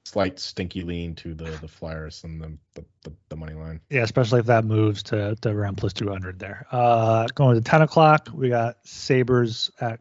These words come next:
Speaker 2: Canucks. I think we're just on the over there. Just take that over six and a half, plus one hundred, minus one oh five.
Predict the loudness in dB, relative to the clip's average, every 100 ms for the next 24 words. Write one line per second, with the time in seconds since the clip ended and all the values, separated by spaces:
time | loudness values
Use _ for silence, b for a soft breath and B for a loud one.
0 | _ -10 -2 0 -2 -4 -6 -4 -4 -6
1 | -6 -6 -2 4 6 6 4 4 2 -4
2 | -12 -8 -6 0 0 0 -6 -6 -6 -6
3 | -4 -2 -2 -4 -10 -2 2 2 2 -2
4 | -4 -6 -6 -8 -2 0 -2 -4